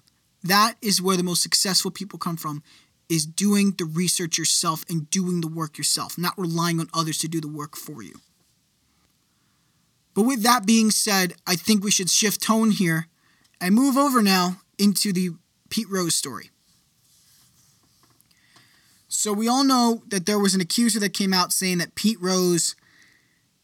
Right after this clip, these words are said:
had a corked bat and that he was known for cheating many times. And we all know he was suspended in eighty-nine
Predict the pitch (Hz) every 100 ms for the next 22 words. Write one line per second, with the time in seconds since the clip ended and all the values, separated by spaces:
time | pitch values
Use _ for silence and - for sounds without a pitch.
0 | _ _ _ _ - 185 185 - 170 -
1 | 226 220 190 185 175 170 - _ _ -
2 | 180 165 175 175 175 196 196 - 165 -
3 | 165 156 165 170 160 160 - - - _
4 | _ _ 220 269 311 294 262 240 233 226
5 | - 226 214 202 196 196 190 190 185 175
6 | 180 175